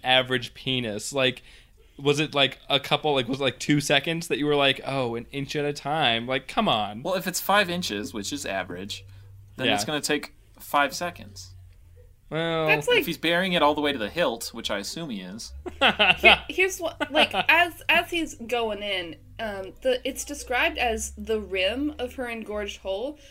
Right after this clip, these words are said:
Speaker 3: which made me think butt stuff. Which, and I was like, I was like,
Speaker 1: Yeah.
Speaker 3: "Wait,
Speaker 2: Hmm.
Speaker 3: no lube?" And then I was like, "Oh, no, no, no. It's, it's like the vagina, but it's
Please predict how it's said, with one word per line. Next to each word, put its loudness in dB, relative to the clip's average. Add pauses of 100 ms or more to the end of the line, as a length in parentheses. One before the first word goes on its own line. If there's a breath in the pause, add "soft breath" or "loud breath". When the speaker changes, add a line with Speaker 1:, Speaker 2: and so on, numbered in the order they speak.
Speaker 3:
which -2
made 2
me -4
think -2 (140)
butt -2
stuff. -10 (840)
Which, 2
and 4
I 2
was -4
like, -2
I -2
was -4
like, -6
Speaker 1:
Yeah. -16
Speaker 3:
"Wait, 2
Speaker 2:
Hmm. -6 (240)
Speaker 3:
no 2
lube?" 2 (100)
And -2
then -4
I -4
was -6
like, -10
"Oh, -2
no, -4
no, -2
no. -6 (560)
It's, -6 (180)
it's -4
like -6
the -4
vagina, -2
but -4
it's -8